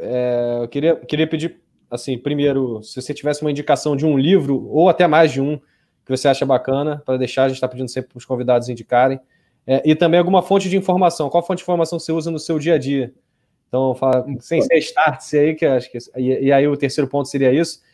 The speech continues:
Se você quiser dar um recado final, falar da Startse, de alguns produtos que vocês têm agora, cursos, et cetera, que vocês acham bacana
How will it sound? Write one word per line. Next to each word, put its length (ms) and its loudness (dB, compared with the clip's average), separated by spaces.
Se 80 -20
você 100 -4
quiser 320 4
dar 360 -2
um 40 4
recado 260 2
final, 240 2
falar 160 4
da 80 0
Startse, 400 0
de 60 -2
alguns 180 -4
produtos 300 -4
que 20 -18
vocês 180 -6
têm 140 -4
agora, 460 2
cursos, 320 -4
et 100 -4
cetera, 180 -4
que 80 -20
vocês 200 -4
acham 200 -4
bacana 460 -4